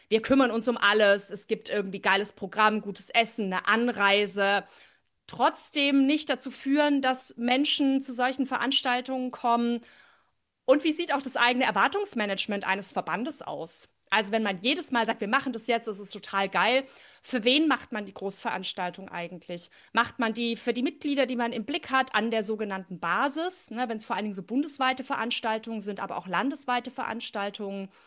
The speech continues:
Und denkt man da nicht auch ganz an so glorreiche Zeiten von früher, wo, ich sag jetzt was als alte Kuh, K J G Eventure zweitausendeins in Mannheim, fünfzehntausend Leute.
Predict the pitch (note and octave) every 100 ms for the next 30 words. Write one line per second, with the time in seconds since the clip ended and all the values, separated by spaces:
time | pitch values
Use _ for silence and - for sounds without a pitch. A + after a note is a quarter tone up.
0 | - - _ _ - B3 C4 B3+ - _
1 | _ _ _ _ - B3+ C4+ B3+ A#3+ A3+
2 | A#3 A3 A3+ C4 B3 - _ - - G#3+
3 | G#3+ G#3+ A#3+ D4+ B3 A#3+ B3+ C4 B3 D#4
4 | C#4 C4+ A#3 - C#4+ C#4 B3+ D4+ A3+ A3+
5 | B3 C4+ - - G3+ G3+ G3 - F#3 F#3
6 | - F3+ - F#3 F#3 - - C4 C#4+ C#4+
7 | - - _ _ - B3 C#4+ C#4 C#4 C#4+
8 | B3 G#3+ C4 D#4+ C4+ A#3 A3+ - G#3 C4
9 | B3+ B3+ B3+ G3+ B3+ C4+ A#3 F#3+ B3 C4+
10 | G3 F#3+ G3 F#3+ - _ _ _ _ -
11 | F4 - F4 D#4 - D4 D4+ D4+ C#4+ C#4+
12 | D4+ D#4 D#4